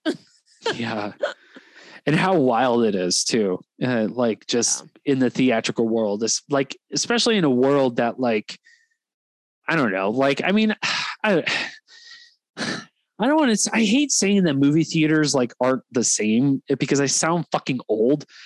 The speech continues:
Speaker 2: Sounds like, it sounds like a novelty thing to say, like, "Yeah, there's not many people in movie theaters anymore." Of course, there's not many fucking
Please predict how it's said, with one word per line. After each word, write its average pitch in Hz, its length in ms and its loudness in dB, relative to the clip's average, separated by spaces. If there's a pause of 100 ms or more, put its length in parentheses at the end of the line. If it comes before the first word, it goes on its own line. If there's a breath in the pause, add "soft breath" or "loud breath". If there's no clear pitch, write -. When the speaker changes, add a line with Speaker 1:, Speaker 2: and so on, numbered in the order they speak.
(120)
Speaker 2:
Sounds 165 300 0
like, 156 260 0
it 147 60 0
sounds 151 240 0
like 147 100 -2
a 139 60 0
novelty 120 1000 0 (140)
thing 120 320 -2
to 127 120 -4
say, 117 280 0
like, 113 280 0
"Yeah, - 160 0
there's 190 220 0
not 349 140 0
many 285 180 0
people 226 320 -4
in 156 60 -2
movie 233 240 0
theaters 135 400 0
anymore." 120 500 0 (260 soft breath)
Of - 100 -20
course, - 280 2
there's 175 100 -2
not 165 180 0
many 147 180 0
fucking 143 400 -4